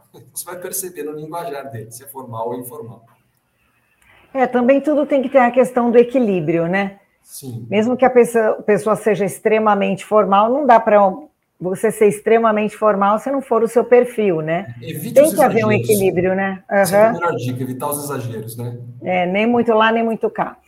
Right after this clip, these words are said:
Speaker 1: Exato.
Speaker 2: Moisés Marinho, parabéns a todos, se preparar sempre, a prática leva à perfeição. Deus abençoe a todos, de São José dos Campos.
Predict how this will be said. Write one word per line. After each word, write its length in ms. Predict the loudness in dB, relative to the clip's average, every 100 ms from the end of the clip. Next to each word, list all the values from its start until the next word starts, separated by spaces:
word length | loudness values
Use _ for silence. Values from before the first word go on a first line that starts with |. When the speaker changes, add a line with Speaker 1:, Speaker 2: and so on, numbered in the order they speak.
| -12
Speaker 1:
Exato. 260 | -8 -4
Speaker 2:
Moisés 580 | 2 2 4 4 4 0
Marinho, 560 | -2 0 0 -2 -6 -4
parabéns 520 | 2 6 6 4 2
a 80 | 0
todos, 560 | 2 4 4 4 2
se 100 | 0
preparar 560 | -4 -2 2 2 2 -2
sempre, 440 | -4 -4 -4 -2
a 80 | -2
prática 560 | 0 0 0 -2 -4 -2
leva 220 | 0 -2
à 40 |
perfeição. 600 | -4 -6 -6 -8 -8 -12 -14 _ _ _
Deus 340 | -4 0 0 0
abençoe 460 | -2 -4 -2 0
a 80 | 0
todos, 640 | 2 2 2 2 -2 -2 -8
de 140 | -6 -8
São 420 | -4 -2 -2 -4
José 400 | -2 -2 0 -2
dos 220 | -4 -12
Campos. 480 | -4 -2 -2 -6 -20